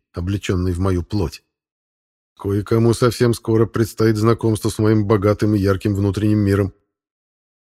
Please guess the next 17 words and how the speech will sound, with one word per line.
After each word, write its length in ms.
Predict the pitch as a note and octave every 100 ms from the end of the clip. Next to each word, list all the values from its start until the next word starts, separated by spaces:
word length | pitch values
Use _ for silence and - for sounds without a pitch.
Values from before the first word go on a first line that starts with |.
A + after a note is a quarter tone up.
| -
Я 180 | D2+ D#2+
поднял 400 | F#2+ F2 F2 E2+
руки, 280 | A#2 -
потянулся, 720 | A2 F#2 - F#2 B2 A#2 - G#2
как 180 | G2
бы 140 | F2+ F#2
разгоняя 480 | F#2 G2+ G#2 G2+ F#2+
затёкшую 520 | F#2 G#2 F#2+ - F#2+
кровь. 360 | G2 F#2+ - _ _ _ _ _ _ _ _
Охрана 440 | E2+ D#2+ F#2+ F2+
напряглась, 640 | F2 F2 F2+ F#2+ G#2+ - -
но 160 | F2
не 120 | G#2 A#2
стала 360 | - A#2 G#2+
делать 260 | G#2 G#2+ G2+
резких 300 | A2 - F#2
движений. 540 | G2 G#2 G#2+ E2+ -